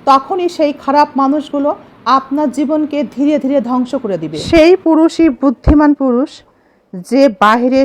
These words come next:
সময় দিয়ে, আড্ডা দিয়ে সময় নষ্ট না করে স্ত্রীর সাথে গল্প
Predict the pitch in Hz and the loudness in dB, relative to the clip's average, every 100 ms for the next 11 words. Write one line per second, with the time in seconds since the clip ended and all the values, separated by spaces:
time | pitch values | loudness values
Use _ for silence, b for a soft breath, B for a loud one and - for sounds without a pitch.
0 | 262 - 240 254 269 240 254 262 - 208 | -2 -2 2 2 2 0 0 0 0 -2
1 | 214 254 247 240 254 254 - 233 262 285 | 0 -2 -2 0 -2 -2 -2 0 2 2
2 | 294 - 285 277 262 214 285 - - 285 | 0 -2 0 0 0 -2 -4 -10 -8 -6
3 | - - 415 - 392 392 381 262 247 254 | -6 2 2 2 -2 -2 -2 2 4 4